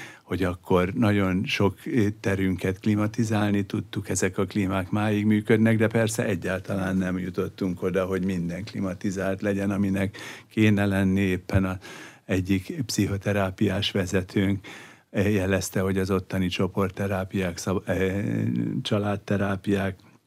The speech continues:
lassan elviselhetetlen közegbe zajlanak, mert pont olyan terek vannak ott, újonnan kialakított terek ezek, amikben nem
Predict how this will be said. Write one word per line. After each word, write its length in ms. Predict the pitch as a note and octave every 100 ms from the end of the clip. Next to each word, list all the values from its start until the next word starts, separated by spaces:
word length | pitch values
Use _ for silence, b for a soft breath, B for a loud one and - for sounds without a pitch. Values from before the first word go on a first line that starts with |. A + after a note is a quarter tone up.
| _ _ _ _ _ -
lassan 380 | C3+ D#3 - A2
elviselhetetlen 1300 | A2 G#2+ G#2+ - A2 G2+ G#2+ G#2+ G2 - A2 G#2 A#2
közegbe 500 | A2 G2+ G#2+ G2+ G2
zajlanak, 580 | G#2 G2+ G2 G2+ F#2+
mert 180 | G#2 F#2+
pont 280 | F#2 G2+ F#2
olyan 280 | G2 G2 F#2
terek 360 | G#2 G2 F#2+
vannak 420 | - F#2+ F#2+ F#2+ -
ott, 180 | F#2+
újonnan 440 | G#2 G2+ G2 G2 F#2+
kialakított 800 | - G2 G2 G2+ G#2 G2+ G2 -
terek 340 | G2 F#2+ -
ezek, 300 | G2 F#2+ F#2
amikben 340 | F#2 F#2 G2
nem 200 | G2 G2+